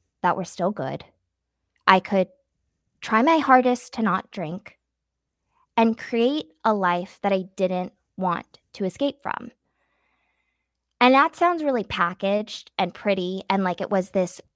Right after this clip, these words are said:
uh, well put thought, and it wasn't. It was messy, and it took the course of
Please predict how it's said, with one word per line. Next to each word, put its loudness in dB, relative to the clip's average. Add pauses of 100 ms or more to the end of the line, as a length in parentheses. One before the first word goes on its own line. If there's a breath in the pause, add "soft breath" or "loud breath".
(100)
uh, -12
well 6
put 2
thought, 4
and -2
it -4
wasn't. 2
It -6
was -4
messy, -2
and 0
it -6
took -2
the -4
course -2
of -6